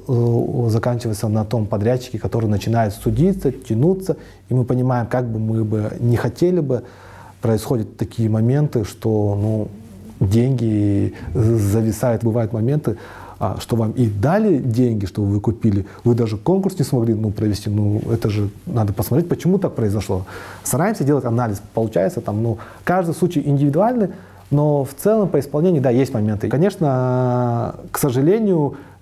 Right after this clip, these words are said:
а, некоторые проблемы в исполнении бюджета, они бывают, носят системный характер, что-то сгорает, где-то подрядчики, где-то нужно признать, а, и квалификация сотрудников. Мы,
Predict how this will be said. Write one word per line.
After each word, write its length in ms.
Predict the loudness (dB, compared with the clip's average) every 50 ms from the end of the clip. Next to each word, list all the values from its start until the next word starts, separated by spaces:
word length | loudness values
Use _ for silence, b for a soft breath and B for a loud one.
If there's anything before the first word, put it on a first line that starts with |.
| -20 -20 -20 -20 -20 -14 -4
а, 360 | -2 0 0 2 2 2 2
некоторые 760 | 4 4 4 4 2 0 0 2 4 4 4 4 4 2 0
проблемы 500 | 0 0 0 2 2 2 4 4 4 2
в 80 | 2 0
исполнении 580 | -2 -2 -2 -2 0 2 2 2 2 2 0
бюджета, 460 | 0 0 0 2 2 2 2 0 -4
они 260 | -2 0 0 2 2 2
бывают, 480 | 2 2 0 2 2 2 0 0 -2
носят 280 | -2 -2 0 0 -2 -4
системный 880 | -6 -10 -14 -14 -12 -6 -2 -2 -2 -2 0 0 0 0 0 -2 -4
характер, 520 | -4 -4 -4 -2 0 -2 -2 -2 -6 -6 -6 -6
что-то 320 | -6 -4 -4 -2 -2 -2
сгорает, 480 | -4 0 -2 0 0 2 2 0 0 0
где-то 240 | -4 -4 -4 -6
подрядчики, 680 | -6 -6 -4 -2 0 0 0 -2 -2 -4 -6 -6 -6 B B B B B B B -2
где-то 320 | 0 2 2 0 0 0 0
нужно 340 | 0 2 2 2 0 -2
признать, 400 | -2 -4 -4 -2 0 0 0 0 0 -2
а, 420 | -2 -2 0 -2 -2 -4 -4 0
и 140 | 2 2 2
квалификация 580 | 2 0 -2 0 0 -2 -2 -2 -2 -2 -2 -4
сотрудников. 600 | -4 -4 -2 0 -2 0 0 -2 -2 -4 -2 -2
Мы, 180 | -2 -2 -2